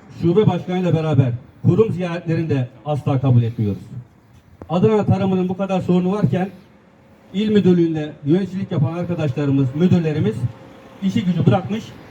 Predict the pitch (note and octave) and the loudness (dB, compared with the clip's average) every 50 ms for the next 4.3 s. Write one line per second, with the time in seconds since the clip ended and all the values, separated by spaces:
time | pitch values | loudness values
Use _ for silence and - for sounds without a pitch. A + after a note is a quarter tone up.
0 | - - - - - F#3+ G3+ G#3+ G#3 G3+ G3+ G3+ G3+ A3 A3 G3+ - G3 F3+ E3+ | -20 -20 -18 -4 -2 0 0 2 2 2 2 2 2 0 -2 -2 -2 -4 -4 -4
1 | F3 G3 A3+ A#3+ A#3 - - E3+ G3+ A3+ G#3+ - A3 A3+ - - G3 D#3+ D3 C#3 | -4 -4 -4 -6 -8 -12 -8 -4 -4 -4 0 0 0 0 0 -2 -2 -2 -2 -2
2 | C3 A#2 C3 A#2+ A#2 - A2+ G2+ F#2+ F#2+ - - - - - - - - - - | -2 -2 -4 -4 -4 -4 -6 -8 -8 -12 -14 -16 -18 -18 -18 -18 -16 -16 -16 -14
3 | - - G#3+ A#3 A3 G3+ F#3+ F3+ G#3+ A3+ G3+ - - F#3+ E3+ F3 F3 E3+ F#3+ G#3+ | 0 2 4 4 4 2 0 -2 -2 -4 -4 -4 -4 -4 -4 -2 0 0 0 0
4 | A3 G3+ G3+ G3+ G3+ G#3+ | 0 -2 0 0 0 0